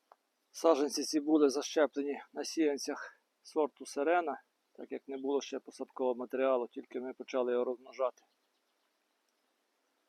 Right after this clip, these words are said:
Хочу показати вам врожайність його. Почав з початку ряду, щоб не було питань, що почав там, де кращий врожай.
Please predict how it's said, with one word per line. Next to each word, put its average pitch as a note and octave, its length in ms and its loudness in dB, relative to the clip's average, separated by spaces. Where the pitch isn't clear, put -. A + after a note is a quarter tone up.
Хочу - 300 -12
показати C#3+ 580 0
вам C3+ 200 0
врожайність C3 680 -2
його. A#2+ 240 -14
Почав C3+ 340 -2
з - 40 -20
початку C#3 520 -4
ряду, D#3+ 300 2
щоб - 260 -20
не C3 100 -14
було C3 300 0
питань, C3 380 -2
що A#2 200 -10
почав B2+ 360 -6
там, C3 160 -2
де C3 100 -2
кращий C3+ 480 -2
врожай. B2 440 -4